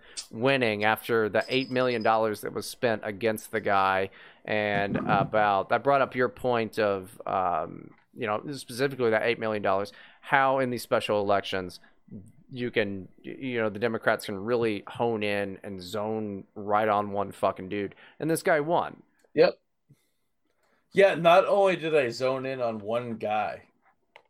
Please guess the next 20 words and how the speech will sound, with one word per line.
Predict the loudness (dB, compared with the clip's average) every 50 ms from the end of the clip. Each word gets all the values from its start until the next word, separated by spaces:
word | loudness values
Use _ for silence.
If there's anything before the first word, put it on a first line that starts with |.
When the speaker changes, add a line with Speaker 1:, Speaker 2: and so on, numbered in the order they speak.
| _ _ _ _ _ _ _ _ -18
Speaker 2:
and | -18 -18 -14
criticize | -6 0 2 2 2 2 2 4 4 4 4 4 2
everything | -2 -2 -4 -6 -8 -8 -8 -6 -6
he | -6 -6
does, | -4 -2 0 0 0 -2 -4 -12 -20 -20 -20 -20 -20 _ _
they | 4 4 4
criticize | 4 2 0 2 4 4 4 6 8 8 8 8 6 4 2
everybody | 2 4 4 4 2 -2 -2 0 0 -2 -2 -4 0 4 4 4 4 2 0 -6
who | -6 -8 -8 -8 -6
supports | -4 0 0 0 0 2 2 2 4 2 2 -2
this | -6 -6 -6 -6 -6
one | -6 -6 -6 -6 -6
fucking | -6 -2 -2 -2 -2 -4 -10 -12 -8
guy. | -8 -8 -8 -8 -12 -14 -18 _ _ _ -20 -20 -20 -20 _ _ _ _ _
That's | 2 4 4 4 4 4
their | 6 6 6 6
new | 4 4 2 2
tactic. | 2 2 2 2 2 0 -4 -14 -10 -6 -2
I, | 0
I, | 2